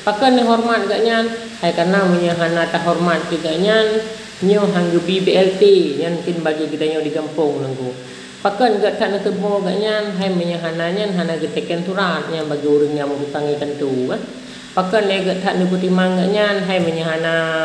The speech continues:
tak bertimang agaknya, nyo han, hang gepululuh tu. Artinya apa tak? Bukan karena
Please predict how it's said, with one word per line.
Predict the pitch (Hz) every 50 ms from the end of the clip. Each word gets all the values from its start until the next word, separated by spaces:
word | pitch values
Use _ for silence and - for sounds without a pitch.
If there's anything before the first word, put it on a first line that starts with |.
| 160 156 156 156
tak | - 160 151
bertimang | 165 151 160 160 160 160 165 165 165 165
agaknya, | 165 170 185 214 214 214 208 202 202 - - - - - - - - - - - - -
nyo | 170 175 190 196 202 196 196 185 185 185
han, | 180 170 170 170 170 170 170 165 165 160 160 - -
hang | 170 180 180 180
gepululuh | 180 180 180 190 196 208 208 214 202 165 143 143 139
tu. | 135 139 131 - - - - -
Artinya | - 156 196 247 311 339 294 - - -
apa | - - -
tak? | 208 180 180 - - - - - - - -
Bukan | 170 180 208 196 208 190 - - 294 285 277 262 240 233 240 -
karena | 226 208 202 196 202 196 202 220 226